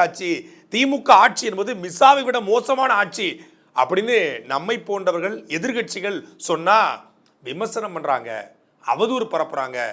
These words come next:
வேணுமனே சொல்றாங்க, காழ்ப்புணர்ச்சியில, வன்மத்துல சொல்றாங்க, வெறுப்பரசியல் பண்றாங்க அப்படின்னு சொல்லி திமுக தரப்பு சொல்லும். திமுகவிற்காக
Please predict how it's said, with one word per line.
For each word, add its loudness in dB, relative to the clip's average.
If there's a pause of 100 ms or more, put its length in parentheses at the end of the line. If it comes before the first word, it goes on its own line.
(320)
வேணுமனே 2
சொல்றாங்க, -2 (400)
காழ்ப்புணர்ச்சியில, 6
வன்மத்துல -2 (460)
சொல்றாங்க, 2 (240)
வெறுப்பரசியல் 0
பண்றாங்க -2 (420)
அப்படின்னு 2
சொல்லி -2 (320)
திமுக 0
தரப்பு -4
சொல்லும். -10 (420)
திமுகவிற்காக 4